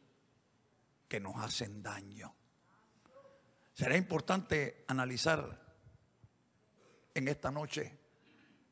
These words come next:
este versículo. Habrá personas que piden a Dios que los perdone,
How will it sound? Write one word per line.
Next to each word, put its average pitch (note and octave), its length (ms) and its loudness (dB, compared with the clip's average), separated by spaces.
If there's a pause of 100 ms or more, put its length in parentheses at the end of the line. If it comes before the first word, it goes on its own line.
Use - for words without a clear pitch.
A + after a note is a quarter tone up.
(440)
este C#3+ 260 0
versículo. B2+ 600 -4 (840)
Habrá D#3 260 4
personas D#3+ 460 0
que C3+ 120 -4
piden D#3+ 320 -2
a C3+ 60 2
Dios D3 260 -4
que - 140 -6
los C3 100 0
perdone, C3 560 -6